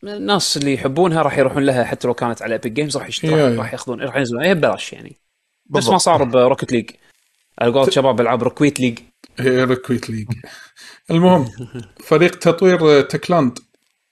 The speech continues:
Speaker 2: تكلاند
Speaker 3: لا، أقول،
Speaker 2: اليابان.
Speaker 3: آسف، بس تكملة على الخبر، مو بس إنه فري تو بلاي، كروس بروجريشن، كروس سي-،
Speaker 2: كل شيء.
Speaker 3: آه، هذا ب-، كروس بلاي،
Speaker 1: بالضبط،
Speaker 3: كل شيء
Speaker 1: حد
Speaker 3: كروس.
Speaker 1: حد ضبط.
Speaker 2: إيه. تكلاند، آه، اللي هم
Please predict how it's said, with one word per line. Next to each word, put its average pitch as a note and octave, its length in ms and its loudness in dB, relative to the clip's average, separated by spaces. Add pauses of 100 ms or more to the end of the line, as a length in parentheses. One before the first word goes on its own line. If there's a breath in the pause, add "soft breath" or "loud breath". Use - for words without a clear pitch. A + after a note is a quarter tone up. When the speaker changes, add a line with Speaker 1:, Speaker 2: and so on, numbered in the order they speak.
(160)
Speaker 2:
تكلاند C3+ 400 0
Speaker 3:
لا، F#3 60 6
أقول، F#3+ 300 6
Speaker 2:
اليابان. G#3+ 120 4
Speaker 3:
آسف، G#3 400 4
بس F3 320 0
تكملة G#3+ 320 4
على F3+ 100 4
الخبر، G3+ 340 2
مو E3 120 4
بس B3+ 220 2
إنه A#3 100 4
فري A3 180 2
تو G3 120 -6
بلاي، E3 400 2
كروس - 680 0 (520 soft breath)
بروجريشن، G3 760 2 (400)
كروس F#3 220 2 (440)
سي-، F#3+ 280 6
Speaker 2:
كل E3+ 120 6
شيء. C3+ 180 4
Speaker 3:
آه، E3 80 4
هذا F#3 440 4
ب-، C#3+ 340 -4
كروس E3 200 0
بلاي، G#3 240 4
Speaker 1:
بالضبط، G#3 180 4
Speaker 3:
كل A#3+ 100 4
شيء F3+ 120 6
Speaker 1:
حد A#2+ 80 4
Speaker 3:
كروس. E3+ 240 0 (520)
Speaker 1:
حد E3+ 120 -2
ضبط. A#2 340 -4 (1200)
Speaker 2:
إيه. B2 300 -4 (400)
تكلاند، G3 600 4
آه، C#3 680 4
اللي C3+ 200 0
هم D3 380 2